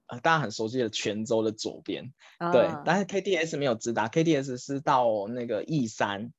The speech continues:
Speaker 2: 嗯，
Speaker 1: 然后义山的话，
Speaker 2: 嗯。
Speaker 1: 你再转火车到群山站，大-，大概火车也才转乘过去大概十五分钟左右，其实很近，
Speaker 2: 哦，很快耶，
Speaker 1: 因为它就在隔-，
Speaker 2: 哦。
Speaker 1: 对，然后而且群山其实不是说很大，但它整个城市给我感觉就是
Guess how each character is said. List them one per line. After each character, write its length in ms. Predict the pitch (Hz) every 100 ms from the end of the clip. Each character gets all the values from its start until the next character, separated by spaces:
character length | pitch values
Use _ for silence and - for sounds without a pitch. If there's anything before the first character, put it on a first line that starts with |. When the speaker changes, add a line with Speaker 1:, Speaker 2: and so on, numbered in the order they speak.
| _ _
Speaker 2:
嗯， 160 | - 180
Speaker 1:
然 20 |
后 160 | 131 208
义 80 | 185
山 220 | 175 156
的 100 | 139
话， 160 | 160
Speaker 2:
嗯。 20 | 117
Speaker 1:
你 40 |
再 120 | 135
转 380 | 139 127 101 82 -
火 180 | 117 98
车 480 | - 139 120 120 120 _ -
到 200 | 131 110
群 260 | - 104
山 280 | 110 113 113
站， 320 | - 107 - _ _ _ -
大-， 180 | 143 123
大 160 | 165
概 240 | 160 156 139
火 220 | 143 113
车 260 | - 147 147 _ _ _ _ _
也 140 | 117 101
才 240 | 120 117 _ _ - - -
转 240 | 120 104
乘 160 | - 117
过 140 | 131
去 140 | 139 123
大 120 | 117
概 60 | 123
十 220 | - 107
五 140 | 98
分 200 | - 98
钟 200 | 98 98
左 200 | 113 64
右， 120 | 90
其 140 | - 127
实 120 | 139
很 100 | 277
近， 80 | 370
Speaker 2:
哦， 80 | 359
很 180 | 180 311
快 320 | 320 320 269
耶， 40 |
Speaker 1:
因 40 | 269
为 60 |
它 60 | -
就 60 |
在 100 | 240
隔-， 100 | 196 185
Speaker 2:
哦。 320 | 180 165 156 _ _ _ _ _
Speaker 1:
对， 440 | 151 131 110 87 110
然 100 | 143
后 120 | 165
而 140 | 165
且 160 | 180 135
群 280 | - - 160
山 200 | 185 190
其 120 | 165
实 140 | 156
不 120 | 147 151
是 100 | 160
说 140 | 147
很 160 | 117 80
大， 160 | 120
但 120 | 143
它 120 | 151 151
整 300 | - 101 82
个 160 | 104 107 _
城 200 | - 110
市 140 | 113 143
给 120 | 131
我 80 | 120
感 180 | 113 82
觉 120 | 95
就 140 | 127
是 260 | 120 117